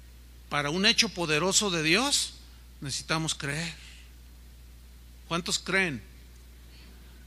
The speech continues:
Al que cree nada le es imposible. Todo es posible,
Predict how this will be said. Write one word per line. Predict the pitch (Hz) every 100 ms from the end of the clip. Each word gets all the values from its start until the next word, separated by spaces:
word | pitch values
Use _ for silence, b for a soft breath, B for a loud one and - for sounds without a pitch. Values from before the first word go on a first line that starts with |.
| -
Al | - -
que | 131
cree | - 147
nada | 170 175 180
le | 170 170 175
es | 180 - - - - -
imposible. | 151 147 151 202 240 165 113 - - - -
Todo | 127 131
es | 156
posible, | - 180 240 277 214